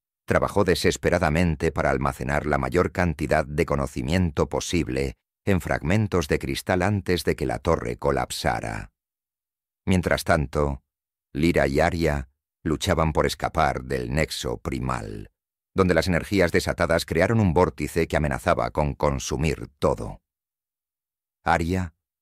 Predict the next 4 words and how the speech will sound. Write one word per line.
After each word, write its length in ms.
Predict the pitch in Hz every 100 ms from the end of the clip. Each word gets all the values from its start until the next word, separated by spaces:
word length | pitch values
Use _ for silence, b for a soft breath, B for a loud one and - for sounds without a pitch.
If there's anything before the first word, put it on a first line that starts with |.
| _
aferrándose 680 | 82 - - 85 95 92 82
al 120 | 76
cristal 460 | 69 - 87 90
pleyadiano, 880 | 71 78 67 60 53 78 76 65 64